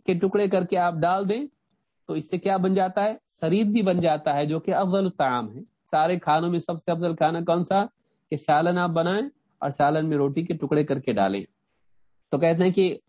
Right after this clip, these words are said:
بھونے ہوئے گوشت میں تو یہ بن نہیں سکتا ہے، سالن میں ہو سکتا ہے۔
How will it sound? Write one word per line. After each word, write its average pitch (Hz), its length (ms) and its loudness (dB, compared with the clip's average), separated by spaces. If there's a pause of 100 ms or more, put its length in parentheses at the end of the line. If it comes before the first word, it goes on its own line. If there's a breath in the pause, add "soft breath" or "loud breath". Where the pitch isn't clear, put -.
بھونے 127 400 0
ہوئے 139 100 2
گوشت 139 260 -2
میں 151 80 -2
تو 151 80 -4
یہ 156 60 0
بن 170 220 0
نہیں 208 120 0
سکتا 175 380 -2
ہے، 160 60 -4 (420)
سالن 240 420 2
میں 233 100 2
ہو 202 100 2
سکتا 139 420 -4
ہے۔ 160 80 -10